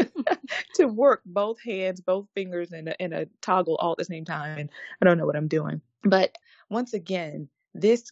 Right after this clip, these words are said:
gives you a peek into the soul of your child. It gives you a peek into their heart, like, what moves them. So when they're saying, "What's that one thing you'd like for us to do together?" And it may not be one. Like, I have some who wanna give me a list. They're like, "And then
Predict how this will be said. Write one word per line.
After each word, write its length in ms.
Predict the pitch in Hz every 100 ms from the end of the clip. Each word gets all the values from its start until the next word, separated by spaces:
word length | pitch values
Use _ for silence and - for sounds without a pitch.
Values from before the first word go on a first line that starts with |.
| 165
gives 280 | 202 190 180
you 100 | 180
a 80 | -
peek 320 | - 196 -
into 240 | 165 - 165
the 100 | 151
soul 320 | - 160 160
of 80 | 147
your 100 | 147
child. 460 | - - - 175 - _ _
It 80 | -
gives 160 | 196 190
you 60 |
a 40 | -
peek 260 | - 240
into 200 | 175 165
their 180 | 160 160
heart, 360 | 160 156 - -
like, 160 | 151
what 180 | 196 190
moves 420 | 175 165 165 -
them. 360 | - 160 147 160 _ - - -
So 140 | 226
when 140 | 208 220
they're 140 | 254
saying, 560 | - 254 285 294 202 185
"What's 180 | 262
that 180 | - -
one 260 | 175 202 220
thing 320 | - 147 160
you'd 160 | 180 180
like 180 | 190
for 80 | -
us 140 | 160 -
to 40 |
do 140 | 160
together?" 360 | 160 151 147 160
And 140 | 214
it 100 | 240
may 140 | 262 330
not 220 | 311 190
be 120 | 202
one. 260 | 185 156 143 _ _ _ -
Like, 140 | 196
I 60 | 247
have 160 | 240
some 280 | - 220 226
who 100 | 214
wanna 220 | 190 175
give 160 | 165 180
me 140 | 165
a 60 | -
list. 400 | - 160 - - _ - -
They're 120 | - 220
like, 220 | 196 226
"And 240 | 233 214
then 720 | 247 339 359 202 160 165 196